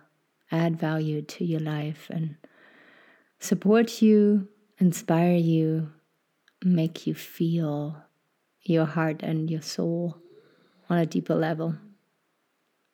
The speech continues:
I have a puppy whining in the background, so that's my, <laughs> my challenge today, but we'll just go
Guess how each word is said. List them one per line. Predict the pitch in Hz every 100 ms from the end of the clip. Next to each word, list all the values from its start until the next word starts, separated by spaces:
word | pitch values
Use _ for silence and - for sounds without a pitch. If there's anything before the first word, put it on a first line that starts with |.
| _ _ _ _ _ -
I | 165
have | 156 160
a | 151
puppy | - - 175 190 226
whining | - 170 165 190 208
in | 185
the | 165
background, | 147 139 165 - 180 214 254 -
so | - - 185
that's | 180 190 190 -
my, | 180 180 185 - - - - _
<laughs> | _ - - - -
my | 208 214
challenge | 220 - 190 175 185 185
today, | - 196 185 214 269
but | 202 190
we'll | 202 196
just | 190 196 -
go | 196 196 214 233